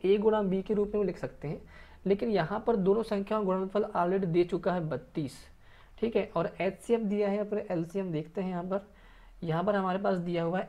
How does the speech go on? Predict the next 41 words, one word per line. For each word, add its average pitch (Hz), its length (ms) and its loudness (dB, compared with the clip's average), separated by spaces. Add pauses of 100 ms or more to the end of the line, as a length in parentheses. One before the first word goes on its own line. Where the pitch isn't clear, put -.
एलसीएम, 147 500 -4
तो - 120 -10 (120)
एलसीएम 180 440 -2
का 208 80 0
मान 202 200 -2
कितना 202 260 -2
है? 202 240 -4
आठ। 143 300 -6 (600)
तो - 160 -4 (100)
एचसीएफ़ 180 440 -2
हमको 170 240 -2
इसमें 185 500 -4
निकालना 143 420 -4
है, 139 80 -4
तो 147 100 -6 (100)
एचसीएफ़ 160 500 0
गुणा 190 540 -4
एलसीएम 160 400 -4
का 190 100 -4
मान 180 260 -4
है 180 300 -4
आठ। 131 260 -10 (440)
ठीक 214 140 0
है, 214 100 2
तो 202 80 0
यहाँ 175 300 -2
से 214 120 -2
हम 214 100 -2
काट 185 220 2
देंगे, 175 240 -4 (140)
आठ 196 220 -2
एकम 190 220 -4
आठ, 190 280 -4
आठ 156 200 -4
चौके 175 340 -4 (240)
बत्तीस। 151 480 -8 (420)
तो - 60 -8
इस 208 180 0
प्रकार 185 360 -2
से 185 140 -8
हमारा 147 400 -6